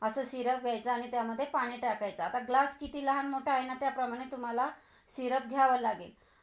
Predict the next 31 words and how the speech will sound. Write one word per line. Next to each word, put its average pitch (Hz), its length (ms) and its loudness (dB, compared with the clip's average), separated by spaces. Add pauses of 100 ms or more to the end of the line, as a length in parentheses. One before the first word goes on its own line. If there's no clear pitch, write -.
आता 220 160 -4
इथे 262 220 -4
मी 269 120 -4
पाणी 254 380 -2
टाकलेलं, 262 460 -2
नॉर्मलच 247 520 0
पाणी 269 260 0
टाकलेलं 262 440 0
आहे 247 200 4
आणि 233 300 -6
त्यानंतर 254 460 0
त्यामध्ये 240 400 0
आपल्याला 240 320 0
बर्फाचे 240 480 0
क्यूब 285 340 -8
टाकायचे 220 400 -2
आहे. 165 100 -8 (500)
तर 247 160 6
आपल्याला 262 360 4
हे 285 160 2
सगळं 269 280 2
ऑप्शनल 269 440 4
आहे, 254 180 2
तुम्ही 269 160 -8
डायरेक्ट 247 340 4
थंड 254 200 0
पाणी 254 380 0
टाकू 262 300 -2
शकता 247 400 -2 (400)
किंवा 254 240 2
तुम्हाला 254 540 4